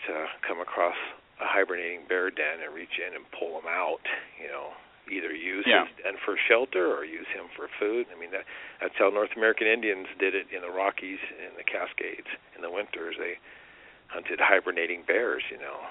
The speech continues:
Speaker 1: for food sources. And, you know,
Speaker 2: Yeah,
Speaker 1: and it
Speaker 2: we're, we're talking about something that's in the woods twenty-four seven. This is their life. Uh, this is what they do. And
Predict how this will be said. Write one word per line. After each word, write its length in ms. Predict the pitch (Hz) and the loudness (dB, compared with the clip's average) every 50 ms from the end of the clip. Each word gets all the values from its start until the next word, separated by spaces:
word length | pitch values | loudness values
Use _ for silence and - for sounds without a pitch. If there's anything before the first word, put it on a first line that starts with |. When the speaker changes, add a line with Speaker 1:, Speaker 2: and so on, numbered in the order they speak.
| - - - - | -14 -16 -16 -14
Speaker 1:
for 80 | - - - - | -14 -12 -12 -8
food 140 | - 113 - - - - | -8 -8 -6 -6 -8 -10
sources. 380 | 143 143 - - - - - - - | -8 -8 -8 -8 -8 -10 -12 -14 -16
And, 140 | 120 - - - - - - - - - - - - - - - - - - - - - _ _ _ _ _ _ _ _ - | -16 -18 -20 -20 -20 -20 -18 -18 -18 -20 -20 -20 -20 -20 -20 -20 -20 -20 -20 -20 -20 -20 _ _ _ _ _ _ _ _ -14
you 80 | - - | -10 -6
know, 80 | - - | 4 6
Speaker 2:
Yeah, 100 | 170 107 | 6 6
Speaker 1:
and 100 | - - | 6 4
it 140 | 90 98 - - - | -4 -6 -8 -6 -2
Speaker 2:
we're, 160 | 143 156 156 - | -2 -2 -2 0
we're 140 | - 143 147 | -2 -2 -4
talking 360 | 143 - - 151 160 - 160 | 2 6 6 6 6 6 4
about 200 | 143 131 120 113 - - | 4 4 4 4 6 6
something 360 | 139 131 135 - 131 120 113 110 | 6 6 6 4 2 0 4 8
that's 280 | 110 107 104 101 - - - | 8 10 8 8 4 2 2
in 180 | 117 117 117 | 2 4 4
the 120 | 117 113 107 | 2 0 0
woods 420 | 104 107 110 107 101 101 101 95 - - - - - - - - | 4 6 8 8 8 8 6 4 2 -4 -12 -12 -12 -12 -6 0
twenty-four 500 | 117 113 110 113 110 104 - - 107 98 - - | 4 6 6 6 6 4 6 6 6 6 8 8
seven. 300 | 113 101 90 87 87 95 | 8 8 8 8 6 6
This 140 | 104 110 - - | 6 6 6 4
is 80 | 110 - | -2 0
their 160 | - 104 101 | 2 2 2
life. 320 | 95 90 82 80 80 82 - - - _ - - - - - - - - | 4 2 2 2 0 -2 -6 -10 -16 _ -20 -20 -20 -20 -20 -18 -4 4
Uh, 120 | 82 80 87 87 | 6 6 8 10
this 140 | 104 107 110 | 8 6 6
is 120 | 117 104 104 | 2 -4 2
what 200 | 107 110 110 - | 4 4 6 6
they 140 | - 107 101 | 6 6 6
do. 300 | 87 92 87 82 78 73 69 - - - - - - - - - - | 6 6 6 6 6 4 0 -6 -18 -20 -20 -20 -20 -20 -18 -4 4
And 260 | 110 104 95 90 | 8 8 8 8